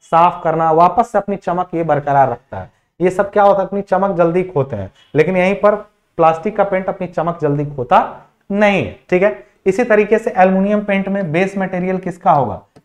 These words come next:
एल्युमिनियम का होगा। ऐसी जगहों पर, ऐसी जगहों पर जहां पर अम्ल क्षार का प्रभाव ज्यादा पड़ता हो, यानी एक तरीके से खतरनाक स्थिति हो, सिचुएशन हो ना,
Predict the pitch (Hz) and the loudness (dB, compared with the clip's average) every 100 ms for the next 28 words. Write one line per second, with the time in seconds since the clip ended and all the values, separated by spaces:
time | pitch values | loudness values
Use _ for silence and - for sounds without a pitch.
0 | - 151 165 170 185 185 180 175 180 196 | -4 -2 -2 -2 -4 2 2 2 0 -2
1 | - _ _ - 180 180 233 208 190 190 | -4 _ _ -2 -2 0 -2 -2 0 0
2 | 196 170 143 190 - _ _ _ _ _ | 0 2 2 0 -4 _ _ _ _ _
3 | _ _ _ _ 147 147 190 185 165 170 | _ _ _ _ 0 0 0 -2 -2 -4
4 | 143 143 143 _ _ - 147 165 170 170 | -2 -2 -2 _ _ -6 -2 0 0 0
5 | 170 175 - 151 175 175 - 151 160 165 | -2 -2 -4 -4 -2 -6 -6 -4 -2 -4
6 | 160 156 131 147 160 139 135 151 - 123 | -4 -4 -2 0 0 0 2 0 0 -4
7 | - 127 120 139 147 _ _ 139 151 160 | -2 -2 0 -4 -6 _ _ -6 -6 -6
8 | 147 147 147 147 160 160 160 - - 147 | -6 -4 -4 -4 -2 -4 -4 -12 -12 -6
9 | 156 165 180 180 151 147 147 147 139 135 | -4 -2 -4 -4 -10 -10 -6 -4 -4 -6
10 | 135 139 143 156 131 165 | -4 -4 -4 -4 -6 -8